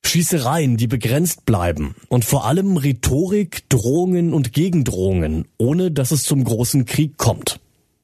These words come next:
Leid gibt es trotzdem mehr als genug. Solange keine Lösung auftaucht, ist für solche Konflikte die Stille am besten.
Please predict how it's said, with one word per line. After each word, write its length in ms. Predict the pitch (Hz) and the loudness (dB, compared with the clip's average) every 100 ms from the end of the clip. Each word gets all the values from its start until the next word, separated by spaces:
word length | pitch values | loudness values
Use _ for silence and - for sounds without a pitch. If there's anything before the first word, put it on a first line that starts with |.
| _ _ _ _ _ _ - | _ _ _ _ _ _ -2
Leid 460 | 107 95 139 - | 0 2 -2 -2
gibt 180 | - 175 | -2 0
es 140 | 185 - | 0 0
trotzdem 480 | 127 180 - 165 | -2 -2 0 0
mehr 160 | 120 101 | 0 -2
als 240 | 95 - | -2 -2
genug. 500 | - 95 87 85 - - _ _ _ _ _ | 0 0 -2 -6 -14 -18 _ _ _ _ _
Solange 420 | 143 131 175 208 | -2 0 0 0
keine 340 | 170 143 175 175 | 0 0 0 2
Lösung 380 | 151 156 170 - | 0 0 0 0
auftaucht, 840 | 143 190 - - 87 80 - - | 0 -2 -2 -2 0 -2 0 2
ist 160 | 117 | 2
für 80 | - | 2
solche 300 | 127 139 135 | 0 0 0
Konflikte 600 | 147 131 - 120 156 196 | 0 0 2 0 2 0
die 140 | 170 156 | 0 0
Stille 400 | - 139 147 147 | 0 0 0 0
am 180 | 143 | 0
besten. 540 | 123 110 - - 165 | 0 -2 -4 -6 -8